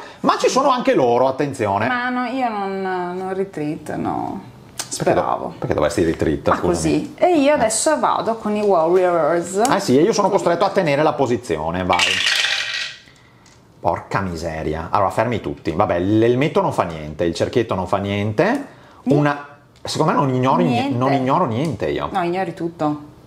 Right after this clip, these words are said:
Speaker 1: Come ignoro tutto?
Speaker 2: Ignoro.
Speaker 1: Allora, una, ah no, aspetta, una perché sono supportato.
Speaker 2: E una perché è il leader.
Speaker 1: E anche perché c'è il leader?
Speaker 2: Oh yeah.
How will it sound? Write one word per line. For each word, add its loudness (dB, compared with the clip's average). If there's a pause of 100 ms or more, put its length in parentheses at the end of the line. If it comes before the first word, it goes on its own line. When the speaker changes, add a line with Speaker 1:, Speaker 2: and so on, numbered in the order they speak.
(240)
Speaker 1:
Come 0
ignoro -6
tutto? -2
Speaker 2:
Ignoro. 2
Speaker 1:
Allora, 2
una, 2
ah 2
no, 2
aspetta, 0
una 2
perché 0
sono -2
supportato. -2
Speaker 2:
E 2
una -2
perché -4
è 0
il -2
leader. 0
Speaker 1:
E 4
anche 0
perché 2
c'è 0
il 2
leader? 0
Speaker 2:
Oh -6
yeah. -8